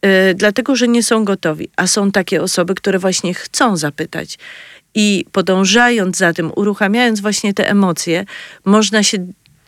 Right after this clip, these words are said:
dowiedzieć, ile ten ktoś chce wiedzieć na temat śmierci i tego, czy rzeczywiście jest przygotowany na informacje na ten temat. Mm, to nie jest kwestia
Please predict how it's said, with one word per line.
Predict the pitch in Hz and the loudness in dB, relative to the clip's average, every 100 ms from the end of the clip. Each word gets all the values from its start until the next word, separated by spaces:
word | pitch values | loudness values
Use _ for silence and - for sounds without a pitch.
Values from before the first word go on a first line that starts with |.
| - | -2
dowiedzieć, | 185 185 240 214 220 - _ - | 0 2 2 2 0 -4 _ 0
ile | 339 311 | 4 4
ten | 262 240 | 2 -2
ktoś | 226 - 240 | -2 -2 -2
chce | - - 208 | -4 -2 -2
wiedzieć | 190 190 147 - - - - | 2 2 2 -2 -10 -12 -10
na | 160 | -6
temat | 156 175 170 | -4 -4 -2
śmierci | - 185 175 175 - 170 | -2 0 -2 -2 -2 -2
i | 175 | -2
tego, | - 170 175 165 - - - | -2 0 0 -2 -8 -20 -12
czy | - 196 185 170 - | -2 2 2 0 -2
rzeczywiście | 190 190 208 190 214 - 220 208 | -2 0 -2 0 -2 0 2 2
jest | 185 - | 0 -2
przygotowany | - 196 190 180 180 170 156 | -4 -2 -2 0 0 0 0
na | 98 | -2
informacje | 165 - 165 151 139 - 151 | -4 -4 -4 -2 -4 -4 -8
na | 156 | -8
ten | - 156 | -10 -10
temat. | 151 113 - 170 - - - - - - - _ | -6 -8 -8 -16 -20 -20 -20 -20 -20 -20 -20 _
Mm, | 190 190 190 185 185 190 196 - _ _ _ _ _ _ _ _ - | 0 2 2 0 0 -4 -8 -18 _ _ _ _ _ _ _ _ -2
to | 226 | 2
nie | 226 294 269 | 4 4 4
jest | 214 | 2
kwestia | - 226 214 - 208 185 | -2 -2 -2 0 0 0